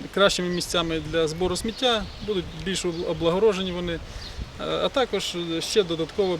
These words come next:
буде розставлено близько двадцяти місць, я думаю, на, за цей рік на території, м, пляжів, тобто зони відпочинку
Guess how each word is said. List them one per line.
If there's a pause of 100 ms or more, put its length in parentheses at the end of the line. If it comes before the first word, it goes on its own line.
буде
розставлено (280)
близько (220)
двадцяти (100)
місць, (600)
я
думаю,
на, (280)
за
цей
рік (380)
на
території, (540)
м, (120)
пляжів, (1300)
тобто
зони
відпочинку